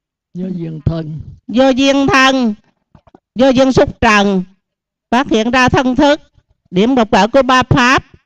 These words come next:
Speaker 2: là thân xúc. Do thân xúc là thân thọ, do thân thọ là thân ái.
Speaker 1: Do duyên ý căn.
Speaker 2: Do duyên ý căn, phát hiện ra pháp trần.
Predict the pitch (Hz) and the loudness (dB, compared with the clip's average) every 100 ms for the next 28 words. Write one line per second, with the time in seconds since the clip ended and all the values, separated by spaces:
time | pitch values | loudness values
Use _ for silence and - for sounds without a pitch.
0 | _ _ _ - 202 202 196 - 262 247 | _ _ _ -12 -4 -2 -2 -2 -4 0
1 | - 285 - - - - - _ _ _ | 2 2 0 -8 -10 -12 -16 _ _ _
2 | _ _ _ _ _ 233 247 254 254 269 | _ _ _ _ _ -2 0 0 2 0
3 | 269 214 190 262 240 214 175 165 214 262 | 0 0 0 -2 0 0 0 0 0 0
4 | 254 254 233 202 165 220 208 - 254 247 | 2 0 0 0 0 0 -2 -2 -4 -2
5 | 233 247 294 427 - - - _ _ _ | -2 0 -2 -4 -14 -20 -20 _ _ _
6 | _ _ _ _ 156 170 175 165 175 190 | _ _ _ _ -18 -14 -14 -12 -14 -10
7 | 185 208 160 160 170 202 254 247 269 262 | -12 -12 -12 -12 -6 0 0 2 0 0
8 | 277 427 269 269 269 226 - _ _ _ | -2 -2 0 0 -2 -6 -10 _ _ _
9 | _ _ _ - 269 220 202 233 240 240 | _ _ _ -10 -6 -2 -2 -2 0 0
10 | 294 277 - 214 196 190 | -2 -4 -2 0 0 0